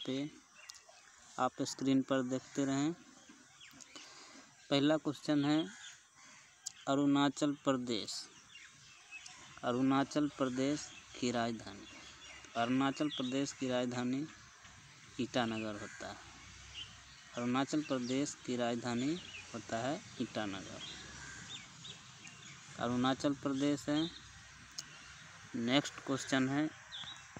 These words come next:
असम, असम, असम की राजधानी,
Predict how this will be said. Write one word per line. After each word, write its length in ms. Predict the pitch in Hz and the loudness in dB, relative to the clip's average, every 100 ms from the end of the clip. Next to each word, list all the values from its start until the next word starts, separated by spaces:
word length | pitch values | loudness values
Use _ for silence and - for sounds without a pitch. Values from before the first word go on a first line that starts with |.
| - - 131 | -10 0 2
असम, 360 | - 113 95 - - - - - - - - - - - - - - - - - - | 2 0 -4 -10 -18 -20 -18 -18 -18 -20 -18 -18 -18 -18 -20 -20 -20 -20 -18 -16 0
असम, 420 | 131 - 123 104 113 - - - - - - - - | 2 4 2 0 -4 -14 -16 -18 -18 -18 -18 -18 -2
असम 380 | 123 - 151 151 | 0 4 6 6
की 140 | 143 135 | 6 4
राजधानी, 580 | 135 131 135 135 143 | 4 4 2 2 2